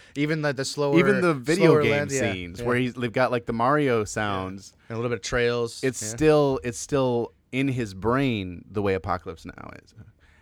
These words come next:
Speaker 2: And it is, it is such a jarring change from everything that comes before it, because everything before it is,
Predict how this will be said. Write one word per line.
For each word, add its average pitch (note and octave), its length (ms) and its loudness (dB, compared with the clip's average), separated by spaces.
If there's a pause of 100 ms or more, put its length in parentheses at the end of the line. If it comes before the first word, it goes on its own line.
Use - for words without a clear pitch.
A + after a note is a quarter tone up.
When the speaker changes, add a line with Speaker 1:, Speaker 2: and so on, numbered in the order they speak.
(140)
Speaker 2:
And G2+ 560 -4 (1800)
it D3 160 2
is, C3+ 280 0
it C3+ 140 0
is B2 120 0
such - 300 -4
a C#3 100 0
jarring A2+ 760 0
change E2+ 880 -8 (100)
from G#2 540 -4
everything A2+ 360 -4
that G#2 80 -10
comes G2 260 -8
before C#3+ 640 -4
it, D2+ 140 -10 (1080)
because B2 200 -6
everything D3+ 260 -2
before C#3 320 -2
it B2 60 -2
is, G#2+ 180 -10